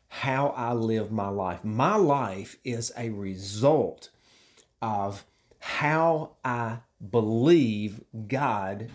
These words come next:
truly is. Listen, what we experience in daily life is the result of what we believe to be true about who God is and how he sees us. So,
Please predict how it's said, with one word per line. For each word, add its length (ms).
truly 640
is. 320
Listen, 340
what 320
we 200
experience 680
in 240
daily 260
life 480
is 320
the 120
result 760
of 200
what 400
we 320
believe 500
to 120
be 200
true 540
about 420
who 200
God 340
is 480
and 200
how 340
he 200
sees 400
us. 340
So, 400